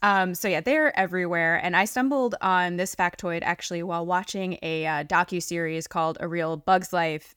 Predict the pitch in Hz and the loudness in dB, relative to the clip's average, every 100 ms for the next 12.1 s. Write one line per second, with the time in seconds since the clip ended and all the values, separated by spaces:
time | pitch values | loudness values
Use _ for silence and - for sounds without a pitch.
0 | - 170 160 160 - 190 185 190 180 175 | -4 -2 -2 -6 -4 -4 -2 -2 0 0
1 | 160 165 160 170 170 151 170 170 165 - | 0 -2 0 -2 -2 -2 0 -4 -4 -2
2 | 165 160 151 190 165 170 - 160 147 170 | -2 -2 -2 0 0 -4 -4 -2 -2 -4
3 | 190 185 180 170 - 170 - 170 160 160 | -4 -2 -2 -4 -4 -6 -2 -4 -4 -8
4 | - 196 175 165 175 - 190 180 165 - | -10 -6 -4 -4 -6 -2 -2 0 -4 -8
5 | _ _ - 165 165 - _ 208 185 165 | _ _ 2 2 2 -2 _ -4 -2 -4
6 | - - 185 175 156 175 165 175 165 165 | -8 -8 -4 -4 2 2 2 -2 -4 -4
7 | 175 165 175 165 - 160 160 160 160 - | -4 -2 -2 -2 -4 -6 -6 -6 -6 -6
8 | 180 165 165 175 160 160 156 170 165 170 | -4 -2 -4 -2 -2 -2 -6 -6 -8 -6
9 | 220 240 247 - 226 196 196 180 - 180 | -4 -2 -2 -2 -2 0 2 2 2 -4
10 | - 170 - 165 160 160 156 - 208 214 | -2 -2 -2 -4 -4 -6 -8 -6 -2 0
11 | 208 180 175 180 170 175 - 175 165 170 | 0 -2 -2 -4 -4 -6 -8 -4 0 0